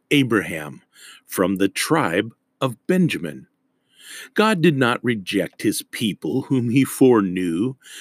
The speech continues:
Don't you know that Scripture says in the passage about Elijah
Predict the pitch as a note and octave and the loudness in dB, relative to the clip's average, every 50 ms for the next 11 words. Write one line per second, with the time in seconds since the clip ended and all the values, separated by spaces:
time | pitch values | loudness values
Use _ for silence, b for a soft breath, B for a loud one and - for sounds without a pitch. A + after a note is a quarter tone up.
0 | B B B B B B2+ D#3 D#3+ F3 F#3+ F3 - G3 G3+ G3 F#3+ D3+ A#2 A2+ C#3+ | B B B B B 2 2 4 4 4 2 2 2 4 4 6 6 6 4 4
1 | D3 D3+ C#3+ D#3 C#3 - - - - - B2+ B2+ - - - C#3+ C#3 - - - | 2 2 0 0 -2 0 -4 -4 -2 -2 -2 -2 -2 -2 -2 0 0 0 0 2
2 | A#2+ A#2+ C3 C3 C3 - C#3 C3+ B2+ A#2+ - - - B2+ A#2+ - - C#3 B2 A2+ | 2 4 4 2 2 0 0 0 0 0 -2 -2 -2 -2 -2 0 0 -2 0 0
3 | C3 C3+ B2+ C3 C3+ B2 B2 A#2 G2 G#2 G#2+ A2 G#2+ A#2+ A#2 A2+ A#2+ | 0 2 2 4 4 4 4 4 4 4 2 2 2 2 0 -2 -2